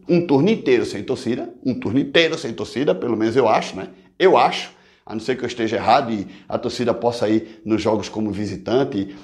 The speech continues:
ou o Sport não perca dez jogos, perca dois, três ou quatro, enfim, perca menos, né? Mas, meu irmão, porra. Aí continua aqui dizendo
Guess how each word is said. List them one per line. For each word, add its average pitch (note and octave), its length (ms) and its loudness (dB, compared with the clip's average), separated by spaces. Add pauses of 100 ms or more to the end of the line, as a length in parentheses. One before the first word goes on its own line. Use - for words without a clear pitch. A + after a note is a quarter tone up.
ou C#3 180 6
o C3 40 4
Sport A#2+ 420 0
não B2+ 140 2
perca A#2+ 340 -2
dez G#2+ 200 -2
jogos, G#2 300 -2
perca G2 300 -6
dois, A#2 260 0
três G#2+ 240 -4
ou F2+ 80 -8
quatro, A2 320 -2
enfim, - 240 -6
perca A2+ 300 -2
menos, A2+ 400 0
né? G2 220 -6 (500)
Mas, D3 380 2
meu - 300 0
irmão, - 760 -2
porra. - 340 -4 (460)
Aí D#3+ 200 6
continua E3 420 0
aqui D#3+ 160 -2
dizendo G#2 440 -2